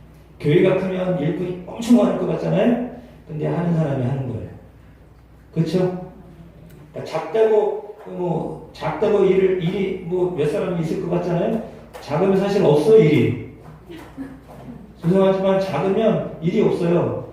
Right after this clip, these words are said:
없다고 생각하기 때문에 그래요. 그런데 나름대로 여러분에게 주어져 있는 짐이 있어요. 그냥, "아유, 나는 이름만 걸려도 무거워요. 권사 힘들어요.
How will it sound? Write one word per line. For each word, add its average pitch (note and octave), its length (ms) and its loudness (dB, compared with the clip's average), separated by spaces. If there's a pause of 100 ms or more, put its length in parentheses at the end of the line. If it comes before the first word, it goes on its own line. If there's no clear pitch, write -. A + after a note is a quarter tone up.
(120)
없다고 D#3 400 0
생각하기 D3+ 500 -2
때문에 C3+ 300 -2
그래요. A2+ 400 -4 (1120)
그런데 G#3 600 0
나름대로 G3+ 600 -2
여러분에게 F3 500 0
주어져 D#3 380 -2
있는 D3+ 520 -4 (160)
짐이 E3 340 -4
있어요. A#2 360 -6 (1600)
그냥, - 540 -4
"아유, D3+ 400 -2
나는 D3 380 -6 (220)
이름만 D#3+ 520 4
걸려도 C#3+ 640 2 (840)
무거워요. C#3 640 2
권사 C3 640 -4 (100)
힘들어요. A#2 800 -2